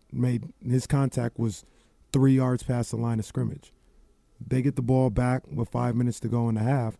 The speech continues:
I mean, that's the defense who did all that. They scored on their opening drive, and they needed a fourth and third to get that.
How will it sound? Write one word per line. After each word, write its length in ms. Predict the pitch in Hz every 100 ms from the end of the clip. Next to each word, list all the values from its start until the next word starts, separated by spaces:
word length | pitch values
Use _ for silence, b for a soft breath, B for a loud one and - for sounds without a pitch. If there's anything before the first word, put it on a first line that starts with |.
| _ _ _ _ _ -
I 40 |
mean, 140 | 139 143
that's 140 | 165
the 80 | 160
defense 340 | 147 202 147
who 80 | 127
did 160 | 117 113
all 140 | 107
that. 200 | 104 -
They 120 | 143
scored 260 | 170 202 175
on 80 | 160
their 160 | 143
opening 380 | - 160 160 151
drive, 480 | 123 135 151 180 - _ _ _ _ _ _ _ _
and 100 | 127
they 80 | 135
needed 280 | 147 156 139
a 40 |
fourth 300 | - 156 151
and 320 | 143 127 -
third 260 | - 147 151
to 40 | 139
get 180 | 156 165
that. 200 | 160